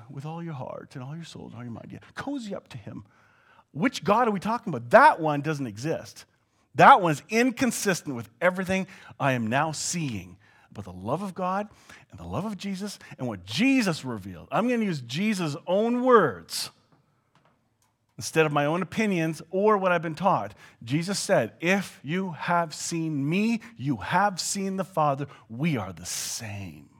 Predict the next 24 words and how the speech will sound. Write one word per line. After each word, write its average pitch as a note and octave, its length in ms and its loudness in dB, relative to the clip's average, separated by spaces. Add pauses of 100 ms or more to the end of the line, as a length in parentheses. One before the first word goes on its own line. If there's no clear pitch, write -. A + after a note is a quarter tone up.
(1200)
Was G2 180 -10
Jesus C3 340 -4
loving? D#3 340 -4 (760)
You - 80 -18
betcha. - 460 -18 (1080)
We A2+ 100 -10
just C3+ 240 -10
finished B2 360 -10
hearing C3+ 340 -6
weeks D3 240 -6
of A2 80 -10
this, A2 160 -8
of G#2 100 -14
Jesus B2+ 300 -8
going G#2+ 240 -8 (120)
after - 380 -6
people F#2+ 380 -14 (680)
that B2 140 -4
were A2 100 -6
in A2 120 -6
lowly A2 240 -6
places. G#2 420 -10 (220)
He F#3 100 -4
went E3+ 180 0